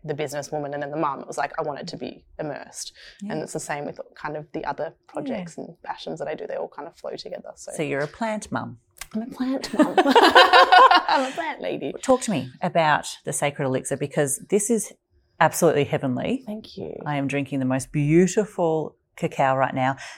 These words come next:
Speaker 2: But what's the oil that
Speaker 1: So
Speaker 2: you've got in
Speaker 1: this
Speaker 2: it?
Speaker 1: one's got cardamom in it today.
Speaker 2: Okay.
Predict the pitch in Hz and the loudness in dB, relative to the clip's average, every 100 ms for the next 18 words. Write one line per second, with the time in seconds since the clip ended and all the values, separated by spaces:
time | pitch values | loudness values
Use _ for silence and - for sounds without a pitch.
0 | _ 165 156 180 - 208 190 165 - - | _ 2 6 4 4 2 2 2 -4 -2
1 | 160 156 127 127 - - 226 220 202 220 | 2 4 2 0 -4 4 8 10 8 6
2 | 247 233 220 - 202 185 185 175 165 170 | 6 8 6 6 6 8 6 4 2 0
3 | - - 170 - 127 120 | 0 2 6 6 6 2